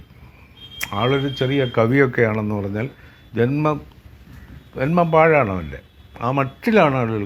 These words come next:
കാണുന്നത്. അതിന് കവികളും ഒരു പരിധി വരെ ഉത്തരവാദികളാണ്, ഇപ്പോഴത്തെ കവികളും. ഇപ്പം എല്ലാവരും കവിത എഴുതുകയാണ്. അപ്പോൾ അതിൽ കവിതയുണ്ടോ വിതയുണ്ടോ ഒന്നും അറിഞ്ഞുകൂടാ. ഏഹ്, കവിതയെ സീരിയസ് ആയിട്ട് കാണണം. കവിത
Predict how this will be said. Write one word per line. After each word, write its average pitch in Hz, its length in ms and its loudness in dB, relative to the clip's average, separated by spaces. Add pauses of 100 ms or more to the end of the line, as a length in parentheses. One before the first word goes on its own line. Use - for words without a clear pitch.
കാണുന്നത്. 80 420 -10 (580)
അതിന് 139 280 2 (720)
കവികളും 104 500 2 (140)
ഒരു 160 200 -2
പരിധി 170 340 2
വരെ 180 180 -2 (240)
ഉത്തരവാദികളാണ്, 170 800 0
ഇപ്പോഴത്തെ 117 360 -2 (120)
കവികളും. 120 400 -2 (340)
ഇപ്പം - 140 2
എല്ലാവരും 165 580 4
കവിത 160 260 -2 (280)
എഴുതുകയാണ്. 135 600 -4 (640)
അപ്പോൾ 123 240 2
അതിൽ 123 180 2 (160)
കവിതയുണ്ടോ 139 600 4 (300)
വിതയുണ്ടോ 135 540 4 (160)
ഒന്നും 135 220 -2
അറിഞ്ഞുകൂടാ. 120 420 -2 (1000)
ഏഹ്, 101 400 -2 (180)
കവിതയെ 131 220 2 (100)
സീരിയസ് 185 360 0
ആയിട്ട് 165 160 2 (100)
കാണണം. 87 360 -4 (480)
കവിത 135 260 2